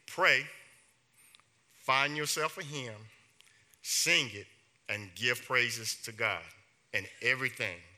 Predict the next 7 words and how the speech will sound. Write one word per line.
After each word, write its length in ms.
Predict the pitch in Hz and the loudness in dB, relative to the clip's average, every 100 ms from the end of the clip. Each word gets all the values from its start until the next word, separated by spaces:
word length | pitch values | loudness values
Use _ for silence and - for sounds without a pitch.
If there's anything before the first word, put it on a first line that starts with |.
| _ _ _ _ 98 | _ _ _ _ -16
will 100 | 101 | -14
be 220 | 92 101 | -8 -6
all 220 | 101 107 | -2 -2
right, 140 | 104 82 - - - _ _ _ _ _ - 107 | -4 -8 -14 -20 -20 _ _ _ _ _ -18 -14
because 380 | 95 - 101 - 95 | -12 -10 -10 -12 -6
joy 380 | 117 147 113 - - _ _ _ _ _ _ _ _ _ _ - - - | 0 0 0 -6 -18 _ _ _ _ _ _ _ _ _ _ -20 -20 -14
comes 400 | - 113 104 101 | -6 -6 -6 -8